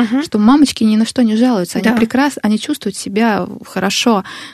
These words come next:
Speaker 2: да, у них, э, нету вот этого, э,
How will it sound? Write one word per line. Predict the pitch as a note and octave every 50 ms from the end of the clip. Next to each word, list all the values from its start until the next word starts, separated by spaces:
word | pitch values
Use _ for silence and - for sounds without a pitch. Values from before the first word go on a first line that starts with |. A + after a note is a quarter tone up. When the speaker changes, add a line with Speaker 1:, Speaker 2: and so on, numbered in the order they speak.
| - -
Speaker 2:
да, | - F#3 G3+ A3+ B3 A3+
у | G3 G3 G3
них, | G3 G3+ G#3+ G#3+ - - -
э, | G3+ F#3+ F#3+ F#3+ - - -
нету | G#3 A3+ A3+ A3 - F#3+ F3+
вот | - F#3 -
этого, | F#3 F3+ - F#3 F3 F3+ F#3+ _ _ _ -
э, | - E3 F3 - - - - - - - F3+ F#3 - - -